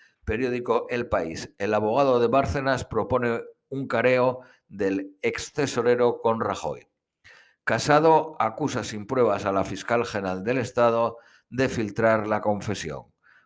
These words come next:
Bárcenas pide que testifique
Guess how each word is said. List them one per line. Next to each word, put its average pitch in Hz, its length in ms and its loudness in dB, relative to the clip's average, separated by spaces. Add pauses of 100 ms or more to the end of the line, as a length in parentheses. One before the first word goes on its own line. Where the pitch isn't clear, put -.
Bárcenas 135 720 2
pide 120 320 0
que 107 160 -4
testifique 127 960 -4